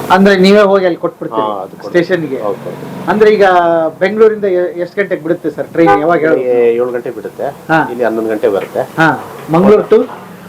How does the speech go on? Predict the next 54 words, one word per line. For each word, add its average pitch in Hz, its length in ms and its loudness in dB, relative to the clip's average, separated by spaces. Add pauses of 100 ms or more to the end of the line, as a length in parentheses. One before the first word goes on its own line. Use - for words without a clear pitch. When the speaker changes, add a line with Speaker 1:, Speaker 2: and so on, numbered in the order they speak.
(100)
Speaker 2:
ಬೆಂಗಳೂರು 151 340 0
to - 60 -2
ಮಂಗಳೂರು. - 480 -8
Speaker 1:
ಹಾ, 160 40 2
ಬೆಂಗಳೂರು 185 360 2
to 208 180 2
ಮಂಗಳೂರು. 175 380 0
Speaker 2:
ಮಂಗಳೂರು. 98 200 -12
Speaker 1:
ಹನ್ನೊಂದು 196 320 -6
ಗಂಟೆಗೆ 190 280 -2
ಇಲ್ಲಿ 170 140 0
ಬರುತ್ತೆ. 156 280 0
Speaker 2:
ಹೌದು. - 380 -8 (160)
Speaker 1:
ಫೋನ್ 226 180 4
ಮಾಡಿದ್ರೆ 214 340 0
ನೀವು 202 180 2
ರೆಡಿ 170 160 2
ಮಾಡಿರ್ತೀರಾ? 147 500 -2
Speaker 2:
ರೆಡಿ, - 400 -10
ರೆಡಿ - 120 -4
Speaker 1:
ಓಕೆ. 175 220 -2
Speaker 2:
ಮಾಡ್ತೀವಿ. 175 60 -2 (120)
ಹೌದು. - 580 -10
Speaker 1:
ಹಾ. 165 120 2
Speaker 2:
ಆ 139 40 4
ಟೈಮ್ 147 260 2
ರೆಡಿ 131 160 2
ಇರ್ಬೇಕು. 120 420 2
Speaker 1:
ಹಾ. 165 420 -4 (160)
Speaker 2:
ಆ 117 40 -2
ಟೈಮ್ 135 260 -2
ಅಡ್ಜಸ್ಟ್ 123 300 -2
ಆದ್ರೆ 151 200 2
ನಾವು 117 160 2
ಆ 104 40 2
ಟೈಮ್ 110 280 -4
ಮಾಡ್ಕೊಡಕ್ಕೆ 98 440 -6
ಇರ್ತೇವೆ. 87 260 -6 (320)
Speaker 1:
ಹ್ಮ್. 147 360 4
ಯಾವ 185 140 4
ಒಂದು 185 140 4
ಇಪ್ಪತ್ತು 180 300 0
ಮೂವತ್ತು 180 260 -2
ನನಗೇನೋ 170 360 0
ಬೇಕು, 165 320 0
Speaker 2:
ಹೌದು. 123 140 2
Speaker 1:
ಟ್ರೈನಲ್ಲಿ 165 300 0
ಇದೀನಿ, 156 240 -6
Speaker 2:
ಹೌದು. 104 320 -8
Speaker 1:
ನೀವೇ 214 160 4
ತಗೊಂಡೋಗಿ 202 340 0
ಅಲ್ಲಿ 170 120 -2
ಕೊಟ್ಬಿಡ್ತೀರಿ? 127 520 -6
Speaker 2:
ಹೌದು. - 180 -20